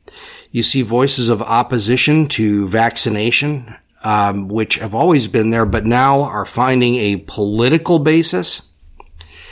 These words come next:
which it never had. Um, politicizing a vaccine in a pandemic is like politicizing a life preserver in a sinking ship. Uh, it doesn't bode well for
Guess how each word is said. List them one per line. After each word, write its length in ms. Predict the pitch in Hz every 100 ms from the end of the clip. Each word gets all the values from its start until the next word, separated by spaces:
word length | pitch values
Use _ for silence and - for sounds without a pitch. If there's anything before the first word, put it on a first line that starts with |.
| - -
which 180 | - 123
it 80 | 143
never 220 | 131 113
had. 340 | 104 104 104 131 - _ _ _ _ _ -
Um, 240 | 117 110
politicizing 920 | 104 135 151 143 - 135 127 127 131 123
a 20 |
vaccine 720 | 107 117 113 - 143 139 135
in 100 | 127
a 60 |
pandemic 640 | 117 120 120 110 123 131 127
is 160 | 107
like 160 | 110 113
politicizing 760 | - 131 135 - 123 120 110
a 60 | 104
life 400 | 98 107 123 -
preserver 520 | 139 117 131 131 147
in 180 | 127 107
a 420 | 104 104 104 104
sinking 460 | - - 123 104 95
ship. 520 | - - 147 - - - - - - -
Uh, 260 | 170 120 117
it 760 | - 175 175 151 311 135 -
doesn't 500 | - 143 139 147 139
bode 300 | 135 123 127
well 580 | 110 104 101 98 104 - _ _
for 720 | - - 127 113 113 104 -